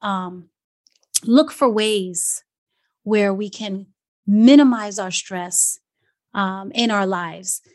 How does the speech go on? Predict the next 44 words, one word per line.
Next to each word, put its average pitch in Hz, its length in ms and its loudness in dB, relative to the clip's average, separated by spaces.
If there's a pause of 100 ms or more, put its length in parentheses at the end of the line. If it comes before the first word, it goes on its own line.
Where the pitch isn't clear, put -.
(200)
The 277 100 4
last 311 340 4
thing 339 180 4
that 285 100 4
I 233 100 2
wanted 208 320 -8
to 214 100 -16
kinda 196 280 -6
share 196 460 -2
is 190 280 -12
that, 190 320 -4
um, 190 300 -12
this 277 200 2
was 285 160 -2
something 240 280 -4
that 190 200 -4
I 208 120 -6
just 196 280 -10
thought 196 200 -2
about, 190 240 -8
and 190 80 -10
I 185 40 -12
really 220 240 -4
want, 220 260 -4
I 214 80 -8
hope 254 260 -2
it 247 80 0
encourages 208 640 -4
you, 208 160 -6
and 190 100 -4
I 185 60 -6
hope 240 240 -2
it 233 60 -6
inspires 202 640 -2
all 190 180 -4
of 185 100 -6
you 202 140 -10
who 196 160 -8
are 185 100 -6
listening. 185 580 -6 (520)
We 330 240 6
cannot 302 720 4
control 262 600 -2
the 220 200 -10